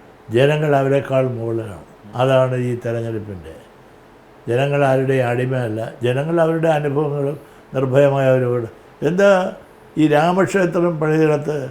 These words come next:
ആ മണ്ഡലം പോലും പോയതെന്താ ബി ജെ പിക്ക്? ഏറ്റവും വലിയ കൊട്ടിക്കൊഴിച്ചല്ലേ രാമക്ഷേത്രമാണ്, ഏ, ഇന്ത്യയിലെ ബി ജെ പി നൽകുന്ന ഏറ്റവും വലിയ സംഭാവന. എന്താ ഫൈസാബാദിൽ അവിടെ തോറ്റുപോകാൻ കാരണം എന്താ? നരേന്ദ്രമോദി അദ്ദേഹത്തിനുണ്ടായിരുന്ന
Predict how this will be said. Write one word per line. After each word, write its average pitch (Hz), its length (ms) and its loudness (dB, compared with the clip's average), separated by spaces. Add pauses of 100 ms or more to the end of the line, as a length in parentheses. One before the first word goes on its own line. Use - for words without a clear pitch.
(380)
ആ 143 100 4 (160)
മണ്ഡലം 165 400 4
പോലും 156 300 2
പോയതെന്താ 139 480 2 (100)
ബി 127 160 0
ജെ 123 80 -2 (100)
പിക്ക്? 113 280 -6 (1160)
ഏറ്റവും 220 360 0
വലിയ 214 180 6
കൊട്ടിക്കൊഴിച്ചല്ലേ 190 800 4
രാമക്ഷേത്രമാണ്, 160 1000 2 (640)
ഏ, 135 40 0 (160)
ഇന്ത്യയിലെ 147 400 4 (200)
ബി 139 180 2
ജെ 143 80 6
പി 135 160 0 (100)
നൽകുന്ന 131 360 -2
ഏറ്റവും 131 260 -4
വലിയ 127 240 -2
സംഭാവന. 127 340 -4 (380)
എന്താ 123 180 2 (100)
ഫൈസാബാദിൽ 139 720 2 (560)
അവിടെ 131 280 0
തോറ്റുപോകാൻ 127 480 -2 (120)
കാരണം 120 360 -6
എന്താ? 110 180 -10 (800)
നരേന്ദ്രമോദി 190 640 4
അദ്ദേഹത്തിനുണ്ടായിരുന്ന 175 880 2